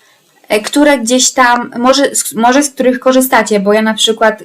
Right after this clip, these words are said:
jedną, którą ja obsługuję, no ja tu już widziałam i też zresztą widziałam na stronie, i też widziałam zresztą na stronie hurtowni,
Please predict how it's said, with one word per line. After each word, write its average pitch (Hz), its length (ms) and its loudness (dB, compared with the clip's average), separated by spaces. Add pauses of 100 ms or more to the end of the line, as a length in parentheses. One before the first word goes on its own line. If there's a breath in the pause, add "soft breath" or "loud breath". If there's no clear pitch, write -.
jedną, 226 400 0
którą 220 400 2
ja 214 360 2
obsługuję, 214 640 0
no 220 160 0
ja 220 120 2
tu 226 180 -2
już 226 240 0
widziałam 214 460 0
i 214 40 -14
też 208 180 -2
zresztą 214 400 -4
widziałam 208 420 0
na 190 160 0
stronie, 214 340 -4 (1300)
i 202 140 -6
też 214 200 0
widziałam 214 400 0
zresztą 220 340 -2
na 208 340 2 (880)
stronie 220 420 0
hurtowni, 208 640 0